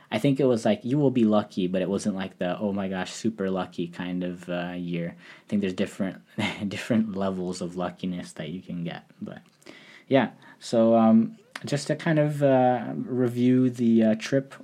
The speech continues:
overall, uh, this was my third time in, uh, Tokyo, and to be honest, I feel like I've kind of, uh, maxed it out. I'm, uh, familiar with the vibe now. I've been to quite a few of the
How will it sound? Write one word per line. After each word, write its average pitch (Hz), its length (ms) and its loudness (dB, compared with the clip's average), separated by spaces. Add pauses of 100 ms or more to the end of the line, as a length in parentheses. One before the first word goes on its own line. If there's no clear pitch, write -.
overall, 113 600 2 (480)
uh, 101 220 2
this 110 220 0
was 107 260 0
my 104 320 2
third 110 320 0
time 117 300 2
in, 110 240 6
uh, 107 260 2
Tokyo, 123 520 0
and 113 260 2 (360)
to 117 100 -4
be 120 100 2
honest, 120 240 2
I 110 40 0
feel 117 200 -2
like 120 200 0
I've 110 140 2
kind 113 220 4
of, 104 240 2
uh, 101 40 -2
maxed 104 440 -2
it 101 100 0
out. 90 260 0 (400)
I'm, 101 440 -4
uh, 98 240 -4 (400)
familiar 120 500 4
with 117 360 -4 (140)
the 113 140 0
vibe 107 420 4
now. 117 440 0
I've 104 180 -6
been 107 260 0
to 104 280 -4
quite 110 260 2
a 104 40 -2
few 107 280 0
of 104 160 -2
the 101 240 2